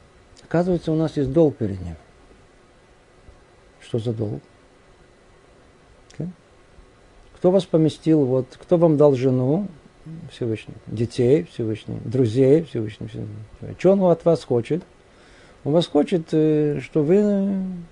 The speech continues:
исправили себя, не их. У вас есть долг, поэтому по отношению к ним. Какой долг? Исполнение мицвот бен адам лахаверо, между человеком и человеком.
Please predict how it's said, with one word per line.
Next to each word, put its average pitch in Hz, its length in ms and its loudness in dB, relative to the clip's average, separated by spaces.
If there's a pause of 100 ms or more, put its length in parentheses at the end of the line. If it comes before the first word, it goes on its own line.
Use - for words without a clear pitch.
(160)
исправили 185 500 6
себя, 226 440 0 (260)
не 202 260 6
их. 135 300 2 (1000)
У 131 60 -2
вас 160 180 4
есть 160 180 2
долг, 165 320 6 (120)
поэтому 131 480 2
по 135 100 -4
отношению 135 480 -2
к - 100 -16
ним. 101 120 -10 (180)
Какой 143 300 4
долг? 123 340 0 (540)
Исполнение 196 540 6
мицвот 185 480 6
бен 165 200 4
адам 175 280 6
лахаверо, 160 500 6
между 127 240 0
человеком 139 640 2
и 180 40 2
человеком. 208 640 2